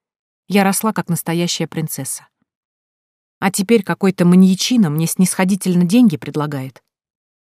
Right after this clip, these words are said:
На стерилизацию себе оставь. Злюсь так, что щёки краснеют,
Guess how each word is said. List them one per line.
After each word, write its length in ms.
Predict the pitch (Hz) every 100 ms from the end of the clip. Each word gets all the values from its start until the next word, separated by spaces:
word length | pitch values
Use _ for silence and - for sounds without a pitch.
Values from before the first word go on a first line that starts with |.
| _ _ _
На 100 | 175
стерилизацию 800 | 180 - 185 190 196 165 - 156
себе 300 | 143 160 147
оставь. 420 | 147 - 135 - _ _ _ _ _ _ _ _ _
Злюсь 380 | 156 151 175 -
так, 240 | - 190 -
что 160 | -
щёки 400 | - - 190 147
краснеют, 600 | - 156 - 165 135 -